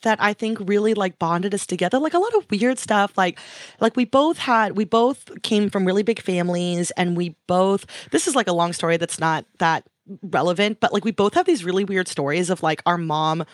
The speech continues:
almost choosing to have an abortion when they were pregnant with us and then not. And so that was a weird thing that we bonded over. And so there was just all of this other stuff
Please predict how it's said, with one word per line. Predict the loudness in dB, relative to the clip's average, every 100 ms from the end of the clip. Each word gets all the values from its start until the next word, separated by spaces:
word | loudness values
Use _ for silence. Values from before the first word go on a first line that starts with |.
| -18 -20 _
almost | 2 2 2 -2 -12 -6
choosing | -2 -2 0
to | 2
have | 2
an | 0
abortion | -2 -4 0 0 0
when | 0
they | -2
were | -2
pregnant | -4 -4 -2
with | 2
us | 2 0
and | -4 -4
then | -6 -10 -8
not. | -2 2 4 2 0
And | -6
so | -2
that | 0
was | 0 -2
a |
weird | 0 0 0
thing | 0 0
that | -2 -2
we | -2 -2
bonded | 0 0 2 0
over. | 0 2 2 2 -2 -12 _
And | 0
so | 0 0
there | 0
was | 0 -2
just | 0 2
all | 2
of | 0
this | -4 -4
other | -2 0
stuff | -2 -4 0 2 2